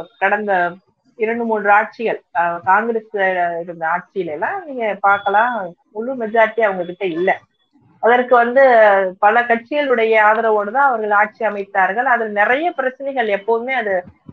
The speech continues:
அஹ், கூட்டணி கட்சிகளோட பிரச்சனைகளோட தான் அந்த ஆட்சிகள் முடிஞ்சது. அப்போ மாநிலங்களவையில் நிறைவேற்றுவதற்கு நமக்கு ஸ்ட்ரென்த் இருந்தது, பண்ண முடிஞ்சது. ஆனால் மக்களவையில் நடத்த போதுதான் அது மிகப்பெரிய சிக்கலாக மாறிச்சு. உள்ஒதுக்கீடு வேண்டும் என்று,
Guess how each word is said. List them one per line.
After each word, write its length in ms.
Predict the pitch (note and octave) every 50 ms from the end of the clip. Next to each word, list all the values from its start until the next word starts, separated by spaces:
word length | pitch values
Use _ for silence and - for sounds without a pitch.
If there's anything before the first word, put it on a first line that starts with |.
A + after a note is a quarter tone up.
| _ -
அஹ், 380 | G3 G3 F#3+ F#3 F#3 F3+ F3+ F3+ - - F#3 F#3 F#3+ F#3+ -
கூட்டணி 320 | - A#3 A3 A3+ A3+ A3
கட்சிகளோட 480 | G#3+ G#3+ G3+ G3+ - G#3 G3+ G3+ G#3 G#3+
பிரச்சனைகளோட 680 | G#3 G#3 G#3 G3+ _ - A3 G#3+ G#3 G#3 G3+ G3+ G3 G3
தான் 180 | A#3+ C4 C4+
அந்த 160 | B3+ A3 G3+ F#3+ F#3 F3+ F3 E3+ F3 F3 - _ -
ஆட்சிகள் 500 | F#3 G3+ G#3 - _ - A3 G3+ G3 F#3
முடிஞ்சது. 480 | F#3 G3 G#3+ A3 A3 G3+ F#3 D#3+ C#3+ G#2 _ _ _ _ _ _ _ _ _ _
அப்போ 500 | - A#3+ C4+ - - D4 C4+ A#3+ G#3+ G#3
மாநிலங்களவையில் 1000 | G3 G3 G#3+ B3 C#4 E4+ F4 F4 E4 E4 D#4 D4+ D4 C4+ C4+ C4+ C#4 C#4 C4 B3+
நிறைவேற்றுவதற்கு 720 | B3 B3 B3+ B3+ B3+ B3 - A#3+ A#3+ A3+ G#3+ A3 - C#4
நமக்கு 300 | C4+ B3 A#3 A#3 A#3 G#3+
ஸ்ட்ரென்த் 440 | G#3+ - - A#3 B3 C4 C4 -
இருந்தது, 420 | - A#3 A3 G3+ F#3+ F#3+ G#3+ C4 C4
பண்ண 260 | B3+ G#3+ G#3+ A3+ A3+
முடிஞ்சது. 380 | G#3+ G3+ F#3 F3 D#3 C#3+ C#3 - _ _ _ _ _ _ _
ஆனால் 440 | - - A3 A3+ A#3 A3+ G#3+ G3 F#3+
மக்களவையில் 680 | G3 G#3 G#3 - - D4+ D#4 D#4+ D#4 D4+ C#4+ C4+ C4
நடத்த 560 | B3 A#3 G#3+ G#3+ G#3+ - - G#3 G3+ G3 F#3+ F#3+ G3 F#3+ F#3 _ _ _ _ _ _
போதுதான் 640 | - G3+ G3 F#3+ F#3 F3 E3 D#3+ E3+ G3 A3+ B3+ B3+
அது 180 | A3 G#3+ G#3 G3
மிகப்பெரிய 440 | G#3 A3 B3 B3+ B3 B3 B3+ C4 B3+
சிக்கலாக 500 | B3+ _ - - A3+ A3 G#3+ G#3 G3+ G3
மாறிச்சு. 320 | G3 F#3 F3+ F3+ - -
உள்ஒதுக்கீடு 640 | A3+ B3 C4 C4 C4 A#3+ A#3 A3+ - G#3+ G#3 G3 F#3+
வேண்டும் 360 | F#3+ F#3+ F#3+ F#3 F#3 F#3 F#3
என்று, 400 | E3+ D#3+ D#3+ D#3+ F#3 G#3+ C4+